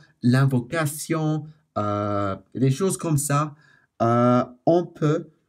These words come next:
jeter deux D six et chaque unité en deux D six peut tirer cette unité. C'est comme la phase de tir, on choisit une arme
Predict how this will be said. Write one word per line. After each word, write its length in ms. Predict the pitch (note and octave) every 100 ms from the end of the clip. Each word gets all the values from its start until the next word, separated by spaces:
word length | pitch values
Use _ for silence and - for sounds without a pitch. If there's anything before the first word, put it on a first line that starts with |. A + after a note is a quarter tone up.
| _ _ -
jeter 340 | C3 D3 C#3+
deux 220 | A2 D#3+
D 120 | G3+ F#3
six 420 | - F3+ - - _
et 80 | C3+
chaque 340 | C3 F#3+ F#3+ G3
unité 600 | F#3+ E3+ - D3+ F3+ - _ _ _
en 160 | C3+ D#3
deux 260 | D3 D3 D3
D 160 | C#3
six 480 | - C3 - - - _ _ -
peut 220 | C#3 - -
tirer 520 | A#3+ A#3 D#3 D3+ E3+
cette 240 | - - E3+
unité. 440 | E3 D3 - - _ _ _ _ _ _ _ _ _ _ _ _ _ _ _ _ _ _ _ _ _ _ -
C'est 160 | D#3
comme 200 | G3+ G3+
la 80 | F#3+
phase 200 | F3+ F3
de 80 | C#3+
tir, 220 | F3+ G3
on 100 | D#3 C3+
choisit 360 | D#3+ C#3 C#3
une 140 | B2+ C3+
arme 360 | F3+ F#3 F#3